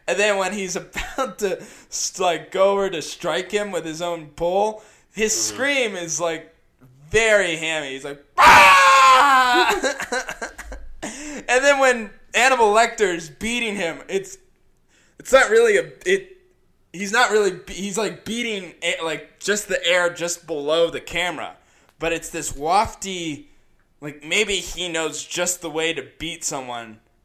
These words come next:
Speaker 1: to make it painful, but also kill them.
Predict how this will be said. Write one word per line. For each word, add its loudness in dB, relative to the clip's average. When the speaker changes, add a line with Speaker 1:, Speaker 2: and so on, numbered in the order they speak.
Speaker 1:
to -8
make -4
it -6
painful, -2
but -12
also -8
kill -2
them. -14